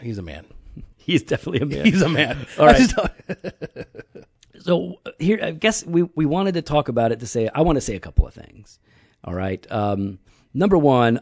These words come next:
Speaker 2: I wanted to say that, uh, Calvinism has been in the S B C longer than the traditionalists.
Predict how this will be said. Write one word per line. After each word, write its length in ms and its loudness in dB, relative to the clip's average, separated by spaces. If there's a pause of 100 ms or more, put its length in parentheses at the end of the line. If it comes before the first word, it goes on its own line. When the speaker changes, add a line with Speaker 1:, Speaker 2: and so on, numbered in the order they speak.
(100)
Speaker 2:
I 140 2
wanted 260 2
to 80 -10
say 640 -2
that, 600 -4
uh, 360 -6
Calvinism 720 0
has 280 -6
been 560 2
in 100 -4
the 140 -2
S 100 -6
B 140 -4
C 320 -4
longer 440 0
than 220 -6
the 80 -4
traditionalists. 800 -14